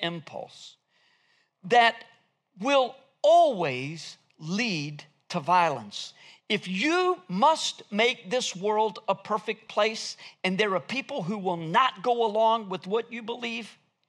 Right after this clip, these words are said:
then you've gotta get rid of 'em. First, you gotta put 'em in prison. Then you just have to kill 'em. You just can't let these, they, they're gonna mess up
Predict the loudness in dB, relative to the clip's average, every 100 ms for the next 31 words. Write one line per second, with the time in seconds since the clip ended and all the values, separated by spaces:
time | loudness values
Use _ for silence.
0 | _ _ _ _ -10 -8 -8 -12 -8 -8
1 | -4 -6 -6 -10 -16 -20 _ _ _ _
2 | _ _ -2 -2 -2 0 0 0 -2 -2
3 | -2 -4 -6 -6 -6 -6 -8 -8 -8 -8
4 | -8 -10 -14 -10 -6 -6 -6 -12 _ _
5 | _ _ _ _ _ _ _ _ _ -6
6 | 0 0 0 -4 -8 -6 -6 -4 -2 -2
7 | -4 -8 -12 -16 -16 -18 -4 -2 0 -2
8 | -2 -6 -6 -4 0 0 0 -10